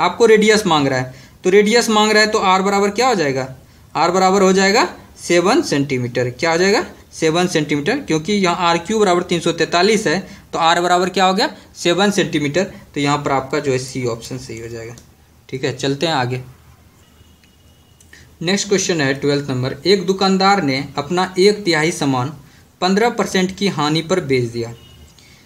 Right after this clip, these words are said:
शेष सामान उसने कित-, उसे कितने लाभ पर बेचना चाहिए वह पूरे सौदे पर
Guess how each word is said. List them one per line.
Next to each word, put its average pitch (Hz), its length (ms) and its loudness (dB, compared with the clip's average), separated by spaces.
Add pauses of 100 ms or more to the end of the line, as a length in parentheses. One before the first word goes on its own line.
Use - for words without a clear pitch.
(140)
शेष 240 420 2
सामान 196 340 2
उसने 196 340 0
कित-, 208 300 -6 (380)
उसे 202 240 -2
कितने 220 440 -2
लाभ 190 320 2
पर 190 120 0
बेचना 160 420 -2
चाहिए 127 400 -4 (320)
वह 208 240 2
पूरे 202 220 4
सौदे 202 420 2
पर 147 320 -2